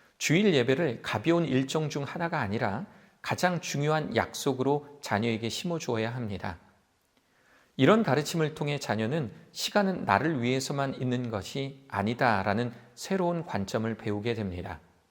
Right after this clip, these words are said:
그리고 시간이 단순한 취미나 즐거움의 도구가 아니라 하나님께 드려질 때 가장 의미 있고 가치 있다라는 사실을 깨닫게 됩니다. 이것이 자녀가 쉬는 시간만 기다리는 삶이 아니라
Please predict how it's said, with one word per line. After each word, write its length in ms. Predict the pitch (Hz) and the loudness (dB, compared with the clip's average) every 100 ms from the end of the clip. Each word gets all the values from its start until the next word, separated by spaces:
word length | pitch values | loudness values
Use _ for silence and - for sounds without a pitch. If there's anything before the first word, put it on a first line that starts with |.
| _ _ _ _ _ _ _ | _ _ _ _ _ _ _
그리고 260 | 120 104 | 0 0
시간이 540 | 101 - 160 143 117 185 - - | 0 0 0 0 -2 -4 -12 -18
단순한 540 | - 214 110 123 127 120 | -4 -2 0 -2 -2 -2
취미나 640 | - 190 170 151 151 139 | -2 0 0 0 -2 -2
즐거움의 500 | - 120 117 120 135 | -2 0 4 4 2
도구가 340 | 131 110 117 143 | 0 -2 0 0
아니라 380 | 104 123 143 - - - _ | 2 0 0 -4 -18 -20 _
하나님께 680 | - 208 220 196 180 175 170 | 0 2 4 2 0 -2 0
드려질 500 | 131 131 131 107 - | 2 2 0 -6 -4
때 280 | 135 127 - | -2 -2 -4
가장 460 | 110 - 127 123 - | -6 -2 -2 -2 0
의미 360 | 135 147 151 123 | 2 2 0 -4
있고 380 | - 143 139 | -2 0 0
가치 340 | - 123 - 147 | -2 -8 -4 -6
있다라는 400 | - 139 131 120 | 0 0 0 -2
사실을 500 | - 107 - 131 - | -4 -6 -6 -10 -6
깨닫게 380 | - - - 139 | -4 -4 -6 -6
됩니다. 460 | 139 196 - - - _ _ _ _ _ _ _ _ _ _ _ _ - | -4 -4 -6 -12 -20 _ _ _ _ _ _ _ _ _ _ _ _ -2
이것이 360 | 120 123 127 | 2 2 0
자녀가 600 | 131 110 113 113 117 110 127 | 0 0 0 0 0 -2 -4
쉬는 340 | - 185 185 | -4 -2 -2
시간만 680 | - - 139 120 120 117 110 | -4 -2 -2 0 -2 -2 -4
기다리는 420 | 117 113 104 110 | -2 -2 0 -2
삶이 380 | - 143 131 131 | -4 -6 -2 0
아니라 440 | 101 98 143 123 | 0 0 0 0